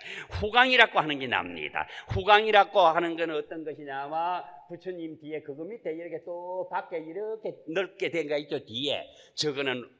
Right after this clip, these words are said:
몸에서 나오는, 밖으로 나오는 광명입니다. 후광입니다.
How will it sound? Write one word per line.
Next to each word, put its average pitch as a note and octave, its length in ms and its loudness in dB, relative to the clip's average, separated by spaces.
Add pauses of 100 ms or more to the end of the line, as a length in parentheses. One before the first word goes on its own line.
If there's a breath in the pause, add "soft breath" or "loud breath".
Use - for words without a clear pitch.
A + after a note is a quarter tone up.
(140)
몸에서 C#3 520 2
나오는, A#2+ 580 0 (120)
밖으로 G#3+ 680 4
나오는 E3+ 520 6 (160)
광명입니다. A2 1200 0
후광입니다. G2+ 920 -4